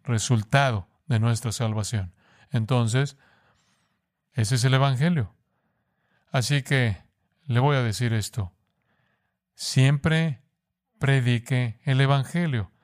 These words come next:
y siempre use palabras. Oremos.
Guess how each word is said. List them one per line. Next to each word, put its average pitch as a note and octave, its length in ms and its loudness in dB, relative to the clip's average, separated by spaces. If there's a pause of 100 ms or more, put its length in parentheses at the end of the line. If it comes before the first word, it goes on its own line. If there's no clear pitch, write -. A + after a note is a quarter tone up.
(440)
y B2 160 0
siempre C3+ 840 0 (200)
use B2+ 720 0 (640)
palabras. B2+ 1040 -2 (2250)
Oremos. A2 600 0